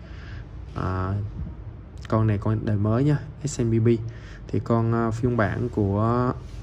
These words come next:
<coughs> Malai á, thì đợt đầu ra là bốn triệu mấy.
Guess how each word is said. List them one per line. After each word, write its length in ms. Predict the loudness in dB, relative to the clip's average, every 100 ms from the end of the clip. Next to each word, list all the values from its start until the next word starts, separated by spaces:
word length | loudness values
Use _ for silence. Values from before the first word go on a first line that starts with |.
| -6
<coughs> 880 | -2 -2 -4 -12 -12 -12 -6 -4 0
Malai 460 | 4 6 6 4
á, 100 | 2 -2 -10 -12 -12 -2
thì 120 | 2
đợt 280 | 4 4 4
đầu 280 | 4 4 4
ra 220 | 4 4
là 80 | 4
bốn 260 | 4 2
triệu 160 | 2 2
mấy. 280 | 4 4